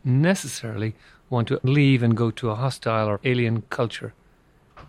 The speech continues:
So we need to think about something called circular migration.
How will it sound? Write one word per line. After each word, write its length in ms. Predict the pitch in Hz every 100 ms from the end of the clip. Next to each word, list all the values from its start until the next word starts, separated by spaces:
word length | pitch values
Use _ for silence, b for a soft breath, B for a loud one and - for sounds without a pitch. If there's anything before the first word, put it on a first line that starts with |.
| - _ - -
So 460 | - 147 139 151 151
we 140 | 151
need 140 | 170 151
to 60 |
think 180 | - 147
about 200 | 123 127
something 240 | - 131 113
called 220 | 123 107
circular 420 | - 123 - 117
migration. 540 | 107 104 104 104 -